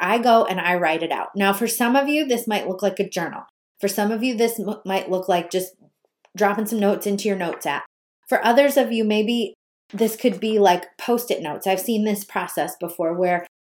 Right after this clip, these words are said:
I just sit down and I'll, like, write down one idea on every Post-it, and then I can go sort them back out later.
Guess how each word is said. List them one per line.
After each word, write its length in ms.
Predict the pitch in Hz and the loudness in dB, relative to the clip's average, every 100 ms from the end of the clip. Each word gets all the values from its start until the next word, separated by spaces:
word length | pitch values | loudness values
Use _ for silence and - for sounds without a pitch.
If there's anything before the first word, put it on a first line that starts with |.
| _ _ _ - | _ _ _ -12
I 80 | 175 | -8
just 280 | 180 180 | -6 -6
sit 180 | - 240 | -2 0
down 360 | 247 220 240 277 | 2 2 2 0
and 100 | 190 | 0
I'll, 160 | 175 | 0
like, 280 | 175 165 165 _ | 0 -2 -4 _
write 280 | 180 202 202 | 2 4 4
down 260 | 202 170 175 | 2 -4 -2
one 200 | 190 220 | 2 2
idea 380 | 240 214 214 | 2 2 4
on 240 | 208 180 180 | 4 4 -2
every 300 | 175 175 208 | -4 0 0
Post-it, 560 | 214 185 180 - 269 294 | 0 -2 -2 2 4 4
and 160 | 208 202 | 0 0
then 120 | 208 | 2
I 80 | 190 | 0
can 200 | 190 190 | -2 -2
go 140 | 185 | -2
sort 380 | 185 202 - - | 0 0 0 -2
them 140 | 190 | -2
back 280 | 180 170 - | 0 0 0
out 200 | 175 - | -2 0
later. 300 | 160 156 98 | -2 -4 -6